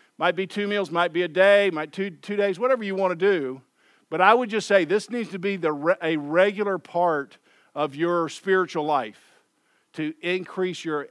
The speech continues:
interior capacity, prayer and fasting. Second thing,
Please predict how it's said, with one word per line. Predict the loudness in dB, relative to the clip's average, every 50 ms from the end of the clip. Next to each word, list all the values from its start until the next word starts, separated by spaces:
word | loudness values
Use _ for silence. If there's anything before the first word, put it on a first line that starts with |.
| -10
interior | -8 -8 -8 -8 -6 -4 -4 -2 -2 -2 -4 -4 -6 -8
capacity, | -10 -14 -12 -8 -8 -6 -8 -8 -10 -14 -18 -18 -20
prayer | -18 _ -8 -8 -6 -6 -6
and | -8 -10
fasting. | -10 -10 -10 -10 -10 -14 -18 -20 -20 -20 _ _ _ _ _ _ _ _ _ _ _ _ _
Second | -8 -2 0 2 2 2 2 -2 -2 -2 -4
thing, | -4 -2 0 0 0 -2 -4 -6 -10